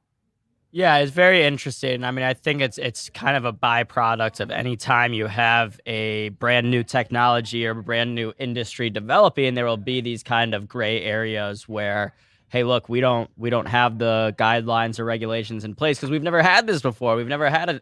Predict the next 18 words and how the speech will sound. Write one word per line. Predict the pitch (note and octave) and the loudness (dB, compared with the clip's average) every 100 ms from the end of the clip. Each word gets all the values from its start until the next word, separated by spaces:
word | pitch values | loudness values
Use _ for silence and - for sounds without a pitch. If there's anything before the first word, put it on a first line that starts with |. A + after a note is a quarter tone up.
| - | -4
a | B2+ | -4
Chat | A2 C3+ B2 | -2 -2 -2
G | - A#2+ | -4 -8
P | A#2+ | -8
T | - A#2+ | -8 -6
or | A2+ - | -6 -6
Open | A2+ A#2+ A2+ | -8 -6 -4
A | G#2+ | -2
I, | A2 A2 G#2+ - _ _ _ _ _ - | 0 0 -4 -6 _ _ _ _ _ -8
you | D3 | -2
know, | B2+ | -2
doing | A2+ C#3+ C#3+ | 0 0 2
these | B2+ A#2 | 0 -2
things. | - A#2+ A#2 | -4 -4 -4
So | - A2+ | -4 -4
it's | - | -2
kind | B2+ B2 | -2 0
of | A2+ | -4